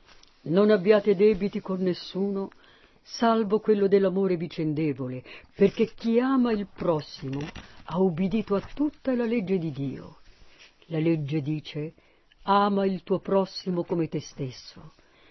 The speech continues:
In questo comandamento sono contenuti tutti gli altri, come non commettere adulterio, non uccidere,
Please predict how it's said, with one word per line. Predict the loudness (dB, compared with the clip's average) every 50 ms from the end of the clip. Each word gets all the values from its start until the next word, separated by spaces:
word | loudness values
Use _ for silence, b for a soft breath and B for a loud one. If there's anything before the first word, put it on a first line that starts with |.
| b b b b b b b
In | 4 6 6 6
questo | 4 2 2 2 0 2
comandamento | 4 4 4 4 4 4 2 2 2 4 2 2 2 0 -2 -4
sono | -2 -2 0 0 0
contenuti | 0 0 -2 0 0 2 2 2 0 0 -4 -6 -6 _
tutti | _ -2 -2 -2 -4 _ -4 -2 -2 0
gli | -2 -2
altri, | -2 -2 -4 -8 -8 -6 -6 -6 -2
come | -2 -2 0 2 2 2 0 0 b b b b b b b b b _ _
non | 2 4 4 4 4 4
commettere | 2 2 2 2 2 0 0 0 -2 0 0
adulterio, | 0 -2 -4 -6 -8 -6 -4 -4 -2 -2 -2 -2 -4 -6 -8 -10 b b b b b b 2
non | 4 6 6 6 4
uccidere, | 0 -6 -10 -12 -6 -6 -4 -4 -4 -4 -4 -4 -6 -8 -10